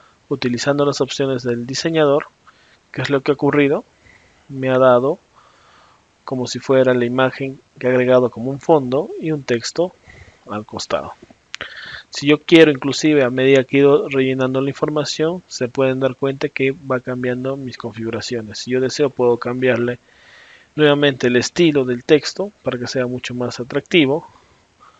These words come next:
o simplemente manejarlo como estaba. Utilizando esta opción de diseñador nos permite personalizar de diversas maneras,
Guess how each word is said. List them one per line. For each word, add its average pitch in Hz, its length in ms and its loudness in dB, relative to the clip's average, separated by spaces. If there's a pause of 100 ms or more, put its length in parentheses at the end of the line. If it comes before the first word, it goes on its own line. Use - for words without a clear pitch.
(420)
o 143 120 0
simplemente 147 840 -2
manejarlo 135 560 2
como 120 220 -2
estaba. 107 480 0 (400)
Utilizando 208 640 8
esta 196 180 6
opción 180 260 4
de 170 60 6
diseñador 165 400 6
nos 165 120 4
permite 135 600 4 (460)
personalizar 123 680 2 (160)
de 123 80 0
diversas 123 600 4
maneras, 131 640 4